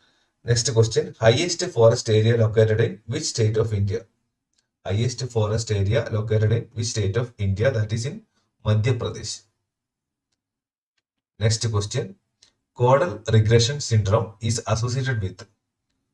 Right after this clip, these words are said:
Caudal regression syndrome is associated with diabetes mother. Caudal regression syndrome is associated with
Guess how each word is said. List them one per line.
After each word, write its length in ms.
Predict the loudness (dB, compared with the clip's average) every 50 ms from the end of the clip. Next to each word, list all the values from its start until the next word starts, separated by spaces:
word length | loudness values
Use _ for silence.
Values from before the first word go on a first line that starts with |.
| _ _ _
Caudal 400 | -2 0 2 4 4 2 0 0 -2
regression 380 | 0 0 2 2 0 0 -2 -2
syndrome 400 | 0 0 0 0 0 0 -2 -2 -4
is 160 | -6 -6 -4
associated 600 | -2 -4 0 0 0 0 0 0 -2 -2 -2 0
with 300 | 0 0 0 -2 -4 -10 -12 _ _ _ _ _ _ _ _ _ _ _ _ _ _
diabetes 680 | 2 4 6 6 6 4 4 2 -2 -6 -8 -8 -12 _ _ 2
mother. 300 | 2 2 2 2 -2 -6 -10 -18 _ _ _ _ _ _ _ _ _ _ _ _ _ _ _ _ _ _ _ _ _ _ _ _ _ _ _ _ _ _ _ _
Caudal 380 | -4 -2 0 2 2 0 0 -2 -2
regression 400 | -2 0 0 0 0 0 0 0
syndrome 380 | 0 0 0 2 4 4 4 2
is 100 | 2 0
associated 460 | -2 0 0 0 2 2 2 2 2
with 360 | 0 -2 -2 -4 -8 -8 -8